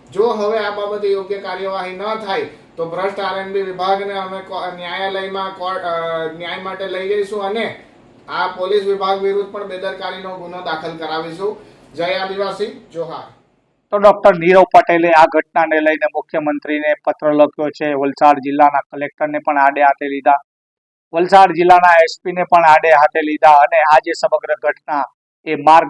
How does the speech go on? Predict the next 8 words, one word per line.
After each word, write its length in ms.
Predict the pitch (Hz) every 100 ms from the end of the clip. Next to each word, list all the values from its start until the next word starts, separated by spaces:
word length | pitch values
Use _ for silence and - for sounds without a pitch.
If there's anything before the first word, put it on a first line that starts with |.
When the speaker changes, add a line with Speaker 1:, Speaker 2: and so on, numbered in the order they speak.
| 156
Speaker 2:
મકાન 240 | 147 160
વિભાગ 420 | 147 143 147 160
હોય 240 | 151 151 156
કે 180 | - 147
અન્ય 180 | 151
વિભ-, 460 | 147 135 147 151 151
વિભાગોમાં 640 | 139 147 156 147 151 139 147
થતી 240 | - 147